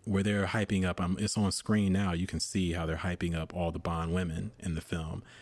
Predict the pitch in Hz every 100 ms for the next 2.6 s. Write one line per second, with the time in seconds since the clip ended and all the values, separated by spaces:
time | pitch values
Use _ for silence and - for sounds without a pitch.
0 | - - _ 92 90 87 92 95 92 98
1 | 87 92 92 85 87 82 85 82 76 90
2 | 90 87 85 82 82 -